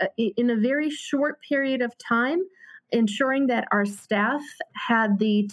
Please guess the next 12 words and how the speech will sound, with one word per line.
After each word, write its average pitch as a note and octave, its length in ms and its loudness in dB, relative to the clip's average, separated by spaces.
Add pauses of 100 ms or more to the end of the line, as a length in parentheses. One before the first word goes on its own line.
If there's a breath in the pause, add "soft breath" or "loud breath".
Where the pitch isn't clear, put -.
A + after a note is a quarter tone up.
technology A#3+ 1000 0
and G#3+ 120 4
knew A3 120 2
how G3 200 2
to G3 80 0
use G#3 340 2
the C#4+ 120 0
technology C#4 800 0
and G#3 180 2
access A3+ 440 -2
the B3+ 140 -4
technology, A#3+ 840 -2